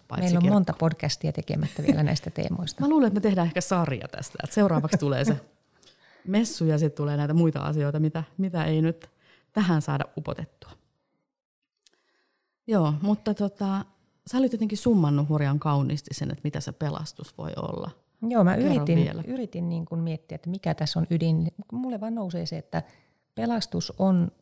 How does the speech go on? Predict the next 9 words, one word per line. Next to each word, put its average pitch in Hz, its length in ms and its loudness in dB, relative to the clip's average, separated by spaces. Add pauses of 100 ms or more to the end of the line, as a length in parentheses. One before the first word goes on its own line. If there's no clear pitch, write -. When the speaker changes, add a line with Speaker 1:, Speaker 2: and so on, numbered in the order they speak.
(200)
Speaker 2:
käsin 220 320 2
kosketeltavan 151 680 -2
totta - 400 -4
jo 160 140 2
nyt 185 220 2
siellä, 165 340 2
missä 156 360 0
on 185 200 2
kokemusta 147 680 -2